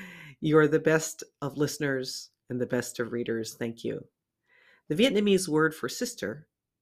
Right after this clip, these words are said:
is the same as the word for cousin, which means I am blessed beyond measure on my maternal side with so many sisters I do not have a count. My mother's six siblings each had six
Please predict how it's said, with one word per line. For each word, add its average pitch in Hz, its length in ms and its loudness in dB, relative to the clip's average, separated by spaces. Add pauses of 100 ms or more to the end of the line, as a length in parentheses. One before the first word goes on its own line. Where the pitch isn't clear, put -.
(120)
is 143 160 -4
the 143 100 -2
same 214 420 0
as 139 200 -2
the 143 120 -2
word 117 380 -2 (200)
for - 220 -20
cousin, 90 540 -6 (760)
which - 260 -2
means 180 440 2
I 165 60 2
am 170 180 4
blessed 165 420 2
beyond 151 340 2
measure 120 480 -2 (220)
on 127 140 -8
my 127 100 -4
maternal 175 400 -2
side 123 460 -2 (280)
with 135 200 -2
so 180 240 -2
many 170 340 -4 (160)
sisters 131 800 -4 (560)
I 147 60 0
do 147 160 -4
not 147 260 0
have 147 240 -4
a 147 40 -6
count. - 520 -12 (800)
My 151 100 4
mother's 185 420 4
six - 220 -2
siblings 151 480 -2
each 175 240 -4
had 147 220 0
six - 540 -2